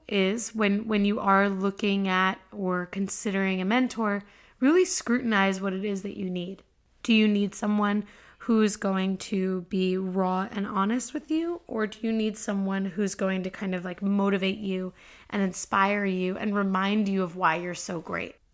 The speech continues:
You can find mentors anywhere. Colleges have mentor matches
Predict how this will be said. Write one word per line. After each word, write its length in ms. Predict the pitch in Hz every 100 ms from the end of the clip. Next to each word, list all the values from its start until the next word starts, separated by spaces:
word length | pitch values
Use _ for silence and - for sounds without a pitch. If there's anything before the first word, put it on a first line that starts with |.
| _ _ _ _ _
You 140 | 277
can 140 | 294 302
find 240 | 294 269
mentors 420 | 247 233 240 220 -
anywhere. 560 | 208 214 185 - 226 - _ _ _
Colleges 640 | - 214 214 226 226 220 214
have 180 | 220
mentor 460 | 202 196 202 - 214
matches 720 | 208 190 196 208 196 190